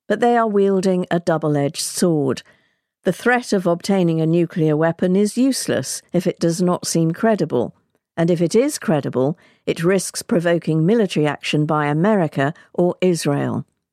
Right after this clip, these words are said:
The potential for miscalculation is large and growing. American troops are within miles of Iranian-backed forces in Iraq and Syria. Its warships are nose-to-nose with Iranian patrols in the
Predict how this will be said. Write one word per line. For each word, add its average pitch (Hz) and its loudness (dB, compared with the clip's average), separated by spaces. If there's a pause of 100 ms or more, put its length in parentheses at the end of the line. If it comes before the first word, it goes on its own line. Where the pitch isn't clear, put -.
(960)
The 226 2
potential 220 0
for 156 0
miscalculation 170 0
is 165 0
large 156 0
and 170 0
growing. 147 0 (680)
American 220 0
troops 196 -2
are 180 2
within 190 2
miles 147 0
of 143 -2
Iranian-backed 170 0
forces 170 -2
in 143 0
Iraq 160 -2
and 165 0
Syria. 139 0 (500)
Its 185 -2
warships 208 0 (240)
are 185 2
nose-to-nose 190 2
with 143 0
Iranian 170 2
patrols 165 0
in 165 2
the 170 -2